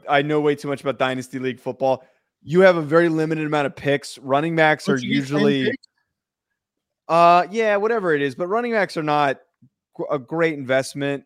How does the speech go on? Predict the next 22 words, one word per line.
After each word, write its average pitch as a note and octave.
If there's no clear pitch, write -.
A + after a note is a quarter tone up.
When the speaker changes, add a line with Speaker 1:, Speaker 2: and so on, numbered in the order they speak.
Speaker 1:
And C3
you C3
also C#3+
want, C#3+
you E3+
wanna C4
draft F#3+
a D3+
bunch C#3
of C#3
receivers. B2+
And C3
then C3
if C3
you're D#3
gonna F3
draft D3+
a C3
running C3
back, B2+
like, C3
there's, E3